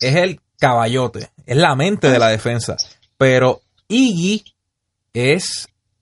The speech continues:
está en la misma liga de Trevor Ariza. Sacaste a Trevor Ariza de Houston y la defensa, eh,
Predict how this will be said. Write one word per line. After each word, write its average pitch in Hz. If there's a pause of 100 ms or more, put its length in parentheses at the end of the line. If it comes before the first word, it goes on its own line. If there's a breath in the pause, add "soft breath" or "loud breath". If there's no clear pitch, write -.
(460)
está 120
en 131
la 143
misma 180
liga 185
de 143
Trevor 139
Ariza. 123
Sacaste 139
a 170
Trevor 185
Ariza 151
de 117
Houston 214 (420)
y 120
la 110
defensa, 156 (840)
eh, 107